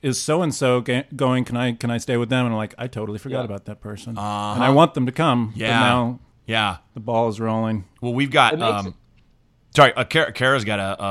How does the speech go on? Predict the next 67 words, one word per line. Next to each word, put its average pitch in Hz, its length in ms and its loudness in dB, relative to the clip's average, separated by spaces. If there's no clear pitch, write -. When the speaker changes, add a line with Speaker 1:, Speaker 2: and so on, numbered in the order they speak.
Speaker 3:
a 90 60 -6
place. 123 380 -2
She 107 200 -8
has 101 120 -4
a 92 60 -10
condo 110 480 -6
that 90 240 -12
she 104 120 -12
bought 95 260 -6
up 92 180 -10
in 90 80 -10
Portland 92 400 -8
that 92 140 -12
we, 98 200 -10
like, 87 240 -14
use 98 280 -8
as 90 100 -12
our 90 100 -10
s-, - 240 -14
our 95 120 -10
secret 110 360 -12
place. 113 380 -6
We 101 60 -14
go, 90 280 -12
not, 87 160 -12
Speaker 1:
Oh. 131 120 -2
Speaker 3:
not, 78 260 -12
people 101 160 -10
know, 76 320 -14
but 87 140 -10
it, - 140 -14
Speaker 1:
You 127 100 0
just, 113 160 -2
Speaker 3:
we 90 80 -12
have 85 80 -10
Speaker 1:
you - 60 -10
Speaker 3:
it. 120 40 -10
Speaker 1:
just - 220 -12
told 110 180 -6
us 98 80 -12
Speaker 3:
We 120 60 -6
Speaker 1:
about 107 80 -6
Speaker 3:
just, 104 140 -8
Speaker 1:
it. 117 60 -16
Speaker 3:
we 120 100 -4
fill 139 360 0
it 104 80 -6
full 104 160 -8
of 92 80 -6
drugs, 90 460 -10
Speaker 1:
Yeah. 98 380 -2
Speaker 3:
um, 90 120 -4
and 92 160 -6
weapons. 90 500 -6
Speaker 1:
Yeah. 104 200 -4
Speaker 3:
Uh, 90 640 -2
<laughs> 104 80 -16
both 127 300 4
of 131 80 -2
which 110 180 -4
impossible 120 560 6
to 104 60 -6
get 104 120 -4
in 92 60 -10
the 98 60 -10
Pacific 101 280 -8
Northwest. 98 380 -6